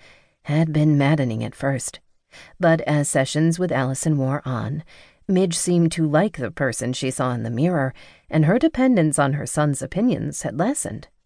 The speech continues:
Today's self-doubt, Allison knew, was simply a case of the nerves. And who could blame her? "Your sons are not part of this equation.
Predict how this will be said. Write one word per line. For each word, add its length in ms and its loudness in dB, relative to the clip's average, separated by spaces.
Today's 420 0
self-doubt, 720 -4
Allison 420 -2
knew, 300 0
was 160 2
simply 360 2
a 80 2
case 260 0
of 80 -4
the 100 0
nerves. 520 -2
And 360 4
who 120 0
could 160 0
blame 320 2
her? 360 -4
"Your 320 4
sons 480 2
are 160 4
not 320 2
part 240 0
of 100 0
this 200 -4
equation. 560 -2